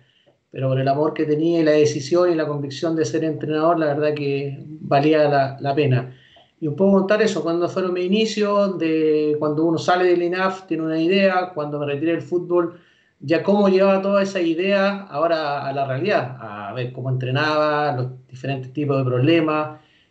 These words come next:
en qué categoría iba a estar, porque uno no sabe, uno puede tener una ruta, pero el fútbol es dinámico y te puede llevar a, a cualquier lado. Eh, me tocó empezar en Universidad Católica, en la sub-catorce, y después, claro, el,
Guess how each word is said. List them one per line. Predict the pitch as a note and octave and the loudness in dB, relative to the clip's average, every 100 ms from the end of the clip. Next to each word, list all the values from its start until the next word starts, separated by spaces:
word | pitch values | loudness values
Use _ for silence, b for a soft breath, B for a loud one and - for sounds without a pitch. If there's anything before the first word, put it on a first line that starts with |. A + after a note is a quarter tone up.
| - | -10
en | C3 | -2
qué | D3 | 2
categoría | D3 C3 C3+ C3+ D3 D3 | 4 4 2 2 4 2
iba | C3 | 2
a | |
estar, | B2+ E3+ E3+ D#3+ - | -2 0 2 0 -4
porque | C#3 C3+ D3 | -12 -6 -6
uno | D3 | -4
no | C3+ | -6
sabe, | - F#3+ B2+ | -2 0 0
uno | C3 C3+ C3 | -2 -4 -6
puede | - C3 | -2 -2
tener | C3 C3+ | -2 -2
una | C3+ C3 | -2 -2
ruta, | C#3 E3 E3+ F3 D#3+ | 2 0 4 2 2
pero | C3 C3 B2+ | 0 2 2
el | |
fútbol | B2+ C#3+ C#3 C#3 | -2 -6 -6 -2
es | C3+ C3 | 0 0
dinámico | C#3 D3+ D#3 D3 | 2 2 2 4
y | C#3+ | 2
te | C3 | 2
puede | C3 C#3 | 0 2
llevar | C#3 C#3 C#3 | 2 4 4
a, | B2+ B2+ | 4 0
a | - | -4
cualquier | - B2+ C3 | -6 -4 -2
lado. | C3+ E3+ C#3 B2+ B2+ - b b b b b b - | 0 0 -2 -8 -10 -12 b b b b b b -16
Eh, | B2 C3 C3 | -10 -8 -6
me | A#2 | -2
tocó | B2+ C#3+ | 0 0
empezar | C#3+ C3+ D3+ | 0 0 0
en | |
Universidad | D3 C#3+ C#3+ C#3 | 2 0 0 0
Católica, | D#3+ F#3+ F#3+ | 2 2 2
en | F3 | 2
la | C#3 | 0
sub-catorce, | D3+ D#3 D3+ G3+ - | -2 -4 0 0 0
y | G#3 | 2
después, | D#3+ - - | 0 0 -4
claro, | F3 C#3 C3 | 0 0 0
el, | B2+ D3 D3 | -2 -4 -12